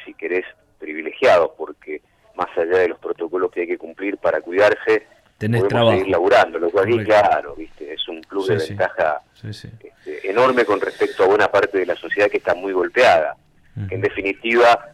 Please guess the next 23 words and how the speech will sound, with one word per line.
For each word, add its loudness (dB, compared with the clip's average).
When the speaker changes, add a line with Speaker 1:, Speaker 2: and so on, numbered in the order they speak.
Speaker 1:
termina 0
incidiendo 0
en -4
el -6
negocio 0
agropecuario 2
porque -4
el -8
precio 0
que -2
hoy 0
debería 2
tener 2
eh, -12
la -4
hacienda, 0
eh, -20
que -18
se -2
produce -2
sobre -2
todo, 0
eh, -20